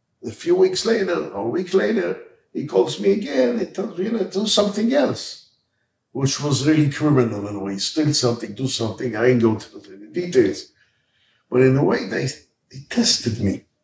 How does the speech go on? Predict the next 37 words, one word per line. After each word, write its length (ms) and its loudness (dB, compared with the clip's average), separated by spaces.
And 180 2
he 80 6
wanted 460 -2
to 100 -10
see 260 -2
how 280 -2
I 80 0
perform. 540 -2
And 480 4
he 80 2
wanted 440 -2
to 100 -8
see 160 -4
if 100 -4
I 40 -2
use 220 -4
my 160 4
head 240 2
also, 320 -2
or 160 -2
just 280 -8
my, 140 2
uh, 420 -4
and 160 0
eventually, 880 4
uh, 800 -2
I 420 -8
was 300 2
dragged 400 4
into 520 -2
the, 440 -10
I 80 4
would 180 4
say, 160 2
the 160 0
organized 560 -12
crime. 120 -20